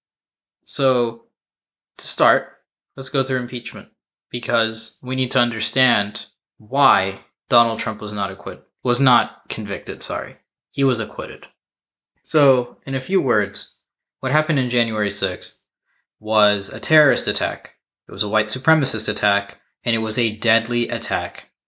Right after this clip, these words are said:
and it was insurrection, and it was an invasion of the U S Capitol. There were five people who died that day,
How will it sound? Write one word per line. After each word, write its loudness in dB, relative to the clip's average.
and 2
it 4
was 2
insurrection, -4
and 2
it -8
was -4
an 0
invasion 0
of -8
the -8
U -2
S 0
Capitol. -4
There -4
were -2
five 2
people -6
who -2
died 2
that -4
day, -10